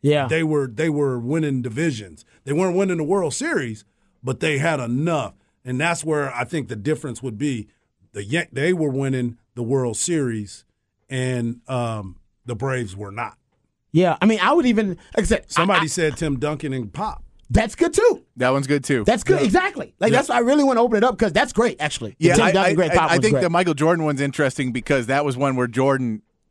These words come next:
Speaker 3: basically, he was like, "I'm, I'll retire. If you get rid of Phil Jackson, I'll retire."
Speaker 2: Yeah.
Speaker 1: Yeah.
Speaker 3: Like, "I'm not playing for another coach."
Speaker 1: Mm-hmm.
Speaker 3: And so that one's interesting just in the fact of that he <laughs> literally basically walked away from the game because they were gonna fire, because,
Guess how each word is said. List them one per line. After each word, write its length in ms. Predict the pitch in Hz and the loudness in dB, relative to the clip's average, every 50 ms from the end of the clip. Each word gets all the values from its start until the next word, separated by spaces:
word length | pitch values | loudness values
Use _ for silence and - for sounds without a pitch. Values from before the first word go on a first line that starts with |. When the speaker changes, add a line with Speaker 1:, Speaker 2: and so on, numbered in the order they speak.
| _ - | _ -4
Speaker 3:
basically, 800 | - 139 143 131 - 127 - 139 123 117 110 110 104 101 - _ _ _ _ _ _ _ _ _ - | -2 0 0 0 -2 -4 -2 -2 0 0 0 -2 -4 -8 -12 _ _ _ _ _ _ _ _ _ -8
he 100 | 135 135 | -2 0
was 140 | 131 127 | 0 2
like, 240 | 127 131 123 117 - - - | 2 2 0 0 -2 -4 -2
"I'm, 160 | 135 156 151 - 95 | -2 -2 -2 -2 0
I'll 180 | 123 143 156 | 0 0 0
retire. 460 | 156 131 - 135 135 139 117 95 98 - | 0 -2 -2 0 0 0 0 -2 -6 -10
If 140 | - 113 101 | -12 -8 -4
you 80 | 127 123 | -4 -2
get 100 | 131 135 | 0 0
rid 120 | 120 120 | 0 0
of 80 | 120 - | 0 0
Phil 120 | 123 117 | -2 -2
Jackson, 300 | 101 117 113 104 - 101 | 0 0 -2 -2 -2 -6
I'll 80 | 92 87 | -10 -10
retire." 260 | 80 - - - - _ _ - | -10 -10 -12 -12 -12 _ _ -10
Speaker 2:
Yeah. 200 | 113 131 135 135 | -6 -4 0 0
Speaker 1:
Yeah. 160 | 127 113 104 104 | 0 0 2 2
Speaker 3:
Like, 160 | 135 147 - | 0 0 2
"I'm 220 | - 147 160 160 156 | 0 0 0 0 -2
not 180 | 151 147 143 | -2 -4 -4
playing 300 | - - 139 135 131 113 | -4 -4 -2 -2 -2 -2
for 160 | - - 120 | -2 0 0
another 280 | 113 107 110 101 87 82 | 0 0 0 -2 -4 -6
coach." 400 | - - 87 - - - - - _ _ _ _ - | -8 -10 -12 -10 -12 -18 -20 -20 _ _ _ _ 0
Speaker 1:
Mm-hmm. 180 | 127 120 123 127 - _ _ - | 0 2 0 0 -4 _ _ -4
Speaker 3:
And 200 | 117 123 123 117 | -2 0 0 0
so 120 | - 143 135 | 0 2 2
that 180 | 143 151 156 | 2 2 2
one's 160 | 151 147 131 | 0 0 0
interesting 500 | 143 143 127 - 147 135 123 - 135 120 | 0 0 0 0 0 0 0 -2 -2 -2
just 240 | 110 123 120 - - - | -2 -2 -2 -4 -4 -4
in 160 | 131 123 123 | -2 0 0
the 80 | 123 117 | 0 0
fact 300 | - 127 120 113 - - | 0 0 -2 -2 -2 -4
of 200 | 110 101 - - - | -4 -4 -6 -8 -10
that 100 | 110 104 | -10 -6
he 180 | - - 127 - | -2 -4 -2 -2
<laughs> 40 | - | 0
literally 540 | 147 143 139 139 135 123 117 113 107 98 - _ _ _ _ _ - | 0 0 2 2 0 0 0 0 -2 -2 -6 _ _ _ _ _ -2
basically 340 | 135 143 160 143 139 135 123 | 2 2 2 2 0 -2 -2
walked 320 | 110 120 131 139 - - | 2 2 2 2 2 0
away 180 | 135 123 123 120 | 0 0 0 0
from 180 | - 127 117 | 0 -2 -4
the 60 | 110 101 | -4 -2
game 520 | 95 127 127 120 113 107 101 95 90 101 - - | 0 0 0 0 0 -2 -2 -4 -6 -8 -6 -6
because 420 | 120 107 - - 131 127 120 104 | -6 -6 -4 -2 0 0 0 2
they 140 | 120 117 113 | 0 0 0
were 100 | 110 101 | 0 0
gonna 180 | 110 110 107 | -2 -2 -2
fire, 320 | 101 - 113 110 107 104 107 _ | 0 0 0 0 0 -2 -4 _
because, 520 | - 104 - - 113 107 104 95 - - | -12 -10 -4 -2 0 0 0 -2 -6 -10